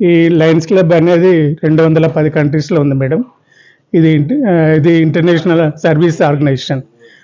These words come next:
వరల్డ్‌లో దీన్ని, ది బెస్ట్ అనమాట, ట్రాన్స్పరెంట్ సర్వీస్ ఆర్గనైజేషన్. ఇది, ఆ, మెల్విన్ జోన్స్ ఇన్సూరెన్స్ ఏజెంట్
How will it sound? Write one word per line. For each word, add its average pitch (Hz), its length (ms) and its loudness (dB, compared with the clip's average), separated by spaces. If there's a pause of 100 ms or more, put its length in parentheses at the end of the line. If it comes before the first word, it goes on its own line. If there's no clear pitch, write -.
(420)
వరల్డ్‌లో 175 560 2 (200)
దీన్ని, 165 380 0
ది 156 220 0
బెస్ట్ 160 400 -2
అనమాట, 165 420 0 (460)
ట్రాన్స్పరెంట్ 165 720 0
సర్వీస్ 156 460 -2
ఆర్గనైజేషన్. 139 760 0 (680)
ఇది, 165 520 2 (500)
ఆ, 175 160 0
మెల్విన్ 175 500 2
జోన్స్ 170 500 -2 (640)
ఇన్సూరెన్స్ 170 580 0
ఏజెంట్ 165 640 0